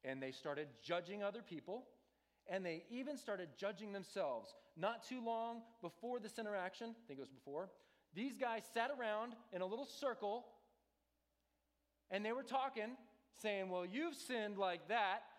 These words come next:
and you've sinned like that, and I haven't, so I'm better than you." They sat around in a little circle, and they said, "Jesus, God in the flesh,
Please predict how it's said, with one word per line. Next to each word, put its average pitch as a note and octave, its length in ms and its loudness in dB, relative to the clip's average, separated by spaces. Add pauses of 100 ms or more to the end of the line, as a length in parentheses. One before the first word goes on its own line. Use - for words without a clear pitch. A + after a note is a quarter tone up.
(160)
and E3+ 200 0
you've C4+ 220 -2
sinned A#3 300 0
like F#3 300 2
that, A3+ 540 2
and E3+ 120 2
I B3+ 140 6
haven't, A3 500 2
so A#3+ 120 0
I'm D4 120 2
better E4 280 6
than G3 140 -2
you." C#3 160 -2 (800)
They G3+ 120 4
sat C4 280 4
around C4+ 160 2
in C4 60 0
a C4 40 2
little B3+ 200 0
circle, C4+ 400 2
and C4 80 0
they A3+ 100 2
said, A3 340 0
"Jesus, A#3+ 480 2 (920)
God D4+ 300 6
in D4 80 0
the D4 100 0
flesh, - 680 0